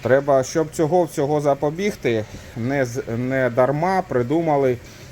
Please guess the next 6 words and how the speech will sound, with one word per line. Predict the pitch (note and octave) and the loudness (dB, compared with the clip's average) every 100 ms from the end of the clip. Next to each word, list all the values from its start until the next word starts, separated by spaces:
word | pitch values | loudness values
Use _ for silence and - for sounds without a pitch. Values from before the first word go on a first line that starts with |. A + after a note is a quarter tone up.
| - | -4
обслуговувати | A2+ A#2 C3+ B2+ D#3 E3+ D#3 C3 B2 - A#2+ G#2+ - - - | -2 0 2 4 6 4 4 2 2 0 -2 -2 -6 -8 -2
автомобіль. | B2+ B2 C#3 C#3 C3+ A2+ D#2+ - - | 0 0 0 0 0 -2 -2 -8 -10
Ну, | G#2+ A#2+ F#2+ F2 - | -4 0 -2 -4 -8
ви | G#2+ G2+ A2+ F3 | -4 -2 0 2
міняєте | D3+ B2+ A#2+ G#2 G2+ G#2 | 2 2 2 2 0 -2
мастило, | D#3 E3+ - - F#3+ F3 E3 | 2 0 0 2 4 4 2